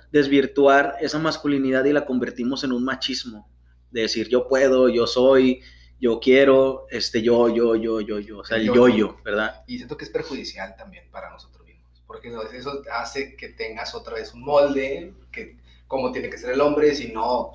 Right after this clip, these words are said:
Speaker 2: por ejemplo, si no hago esto, pues no soy hombre, si no hago esto, pues soy, no soy hombre, entonces, no es,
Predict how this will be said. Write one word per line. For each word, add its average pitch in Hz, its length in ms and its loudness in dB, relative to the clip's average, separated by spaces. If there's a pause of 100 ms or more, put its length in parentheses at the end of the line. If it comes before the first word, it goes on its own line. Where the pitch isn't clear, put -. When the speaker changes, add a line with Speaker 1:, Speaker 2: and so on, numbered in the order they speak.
(300)
Speaker 2:
por 113 100 -6
ejemplo, 113 220 -10
si 117 100 -12
no 127 100 -2
hago 127 280 4
esto, 147 440 2
pues 110 140 -6
no - 80 -12
soy 120 200 -6
hombre, 143 260 2
si 120 100 -8
no 120 80 -6
hago 127 200 0
esto, 131 280 -4
pues - 160 -14
soy, 104 520 -10
no 113 260 -14
soy 117 240 -6
hombre, 139 400 2
entonces, - 600 -12 (520)
no 135 120 -4
es, 135 100 -2